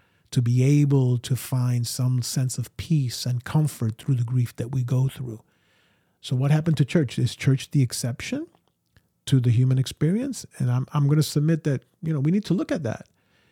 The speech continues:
and, and, and be very, be, be very, um, uh, actually critical in what we have been doing all along and why people haven't been coming in, uh, to church. If you're delivering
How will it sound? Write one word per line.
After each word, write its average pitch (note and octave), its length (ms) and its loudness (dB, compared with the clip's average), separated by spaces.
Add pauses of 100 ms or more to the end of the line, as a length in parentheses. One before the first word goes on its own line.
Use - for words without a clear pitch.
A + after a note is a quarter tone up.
(140)
and, B2 260 0
and, A#2 400 2
and C3 140 2
be C#3 120 6
very, C#3+ 480 4
be, B2+ 300 0
be C3+ 180 2
very, C#3 380 2
um, A#2 320 -2
uh, B2 220 -6 (220)
actually D#3 300 2
critical A#2+ 600 0 (440)
in A#2 180 0
what C#3+ 220 2
we F#3+ 120 6
have D3 200 4
been B2 140 2
doing A2+ 240 2
all G#2 180 -2
along G#2 340 -2
and A#2 220 -2
why B2+ 540 0 (200)
people B2 420 -2
haven't B2 360 0
been A#2+ 180 0
coming A#2+ 380 -2
in, B2 320 2 (580)
uh, A#2 280 2
to C3+ 100 2
church. A#2 320 2
If A2 140 4
you're C3 100 6
delivering C3+ 500 4